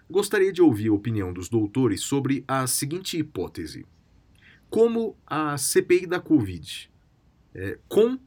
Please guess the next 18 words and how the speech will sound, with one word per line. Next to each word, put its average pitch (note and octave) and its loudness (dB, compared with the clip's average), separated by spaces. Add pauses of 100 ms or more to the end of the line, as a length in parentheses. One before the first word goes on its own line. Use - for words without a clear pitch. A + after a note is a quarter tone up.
a C#3 -4
C C#3+ -2
P C#3 0
I C#3 -2
da B2+ -2
covid, G2+ -4
comprovando F3 2
a F#3 0
recusa E3 0
da D#3 -2
compra F#3 -4
da E3 -2
vacina A#2+ -4 (560)
onze A3+ 2
vezes E3 2 (180)
pelo F3 6
governo C#3+ 4
federal. B2 0